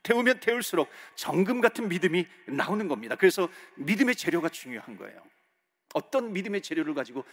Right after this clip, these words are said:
지었는가? 여러 가지를 다 믿는 것 같다 할지라도 예수님이 하나님이라고 하는 이 사실을 내가 믿지 못해요.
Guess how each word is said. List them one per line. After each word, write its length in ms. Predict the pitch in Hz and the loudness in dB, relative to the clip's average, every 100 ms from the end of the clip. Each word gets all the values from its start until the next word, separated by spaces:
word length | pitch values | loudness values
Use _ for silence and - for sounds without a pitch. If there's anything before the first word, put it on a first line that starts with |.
| _ | _
지었는가? 480 | - - 120 104 - - - | -16 -12 -12 -14 -18 -20 4
여러 160 | 175 208 | 8 8
가지를 280 | 220 233 233 | 8 4 4
다 120 | 233 | 4
믿는 260 | 233 240 | 4 2
것 100 | 240 | 4
같다 260 | 220 208 180 | 4 6 4
할지라도 540 | 202 190 160 143 190 - - - - 175 | 2 2 2 4 2 0 -18 -20 -10 2
예수님이 460 | 214 233 277 285 | 2 4 4 6
하나님이라고 760 | - - 285 302 302 269 240 220 | 4 6 8 8 8 6 6 4
하는 280 | 214 196 214 | 4 0 -4
이 140 | 254 | -6
사실을 480 | - 226 - 208 208 - - | 0 0 4 2 2 -2 2
내가 180 | 190 185 | 2 4
믿지 260 | 226 - | 0 4
못해요. 520 | 285 - 233 202 208 | 2 2 0 0 0